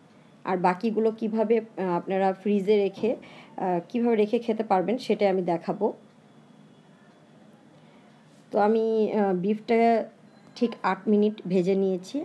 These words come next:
আর বিফটা, আহ, সিদ্ধ হয়েছে কি না সেটা check করার জন্য আমি একটা কাঁটা চামিচের মাধ্যমে একটু, আহ, গেঁথে দিয়েছি। তো সিদ্ধ হয়ে গেছে, আমি তুলে রেখেছি। আমি আরও দুই piece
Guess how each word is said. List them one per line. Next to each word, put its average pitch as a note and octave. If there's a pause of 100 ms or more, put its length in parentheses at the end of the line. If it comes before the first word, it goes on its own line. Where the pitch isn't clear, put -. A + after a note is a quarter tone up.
(120)
আর F3+
বিফটা, G#3
আহ, G3
সিদ্ধ G3+
হয়েছে B3+
কি G3+
না A3 (460)
সেটা C4+
check D4+ (100)
করার A3
জন্য G3+
আমি G#3
একটা A#3+ (360)
কাঁটা G#3+
চামিচের A#3
মাধ্যমে G3
একটু, B3+ (340)
আহ, F#3 (560)
গেঁথে G#3
দিয়েছি। F#3+ (200)
তো F3+
সিদ্ধ G3
হয়ে G#3+
গেছে, F#3+ (240)
আমি F#3
তুলে F#3
রেখেছি। F#3 (400)
আমি G#3
আরও G#3+
দুই A3
piece A3